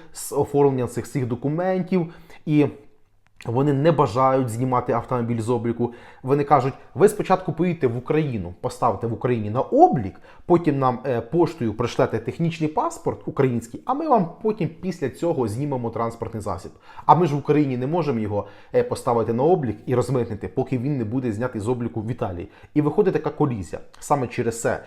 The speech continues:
ми підготували це відео, щоб ви бачили всі документи, які мають бути юридично правильно підготовлені. І, е, в цьому документі вони також вже продруківочкою вказують, що видано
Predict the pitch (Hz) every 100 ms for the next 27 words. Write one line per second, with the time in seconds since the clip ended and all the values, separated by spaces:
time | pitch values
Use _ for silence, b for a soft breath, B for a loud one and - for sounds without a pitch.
0 | B B 131 120 120 123 120 107 104 147
1 | 180 113 - 127 127 143 - 107 - 196
2 | 208 156 180 151 156 156 B B 117 151
3 | 139 127 117 110 107 120 127 135 190 -
4 | 165 - 143 147 143 143 139 - 95 90
5 | 87 - B B B 185 254 202 151 127
6 | - 214 185 147 156 233 269 240 226 -
7 | 147 175 175 - 113 - B B B 120
8 | 143 131 113 110 B B - 160 147 127
9 | 139 143 170 - 220 220 - 123 104 104
10 | 101 B B - - 143 135 170 120 101
11 | 95